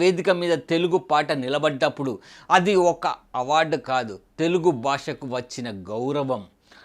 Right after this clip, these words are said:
అతని పాటల్లో భావం ఉంటుంది, బరువు ఉంటుంది. ముఖ్యంగా నేను తెలుగు వాడిని అని గర్వంగా చెప్పే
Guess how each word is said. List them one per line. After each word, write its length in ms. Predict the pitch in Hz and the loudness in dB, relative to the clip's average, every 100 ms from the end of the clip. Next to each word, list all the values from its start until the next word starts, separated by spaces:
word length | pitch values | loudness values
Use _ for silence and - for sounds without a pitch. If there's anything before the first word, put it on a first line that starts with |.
| _ 175 | _ 0
అతని 280 | 180 190 165 - | 0 0 -2 0
పాటల్లో 460 | 156 156 160 151 135 104 95 | 0 0 -2 0 -2 -4 -4
భావం 340 | 120 143 170 156 | -2 0 0 -2
ఉంటుంది, 380 | 135 127 127 107 90 _ _ - | -4 -6 -8 -8 -14 _ _ -20
బరువు 520 | 101 120 131 151 170 175 139 | -6 -4 -2 0 2 4 2
ఉంటుంది. 360 | 120 127 107 90 _ 190 | -4 -6 -8 -12 _ -2
ముఖ్యంగా 400 | 208 254 240 233 208 | 2 4 4 4 4
నేను 200 | 196 185 143 | 2 0 2
తెలుగు 260 | 185 202 202 | 2 4 6
వాడిని 360 | 180 170 170 165 156 | 6 6 4 0 -2
అని 160 | 147 117 135 | -2 -4 -2
గర్వంగా 480 | 135 147 170 170 156 | -2 -2 -2 0 -2
చెప్పే 320 | 156 - 151 | -4 -4 -4